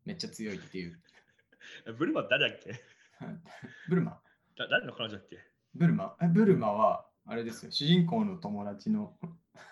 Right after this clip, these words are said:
Speaker 1: <laughs> 三上くん。二B、
Speaker 2: ああ。
Speaker 1: クラス一年二B組の
Speaker 2: ああ。
Speaker 1: 三上くん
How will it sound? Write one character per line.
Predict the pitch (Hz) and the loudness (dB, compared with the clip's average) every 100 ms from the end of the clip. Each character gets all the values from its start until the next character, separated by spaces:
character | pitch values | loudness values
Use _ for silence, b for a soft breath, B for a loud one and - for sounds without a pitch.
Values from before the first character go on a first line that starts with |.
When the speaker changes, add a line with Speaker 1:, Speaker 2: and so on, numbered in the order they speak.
| - | -14
Speaker 1:
<laughs> | - 170 - _ _ - - - - | -12 -14 -16 _ _ -20 -20 -20 -6
三 | 147 | 2
上 | - - | 4 4
く | 92 | 0
ん。 | 85 - _ _ _ | -10 -14 _ _ _
二 | 123 123 | -4 0
B、 | |
Speaker 2:
あ | 120 110 | 0 -2
あ。 | - _ | -8 _
Speaker 1:
ク | 147 | -2
ラ | 143 | -2
ス | 117 | -2
一 | - - - | -8 -10 -4
年 | 156 131 | -2 0
二 | 113 | 2
B | 107 107 | 2 0
組 | 110 110 | -2 -2
の | 101 95 - B B | -4 -6 -12 B B
Speaker 2:
あ | 120 127 117 95 80 | -4 0 0 -2 -6
あ。 | |
Speaker 1:
三 | 127 | -2
上 | 135 107 | 2 2
く | 85 120 | 0 -2
ん | 170 | -4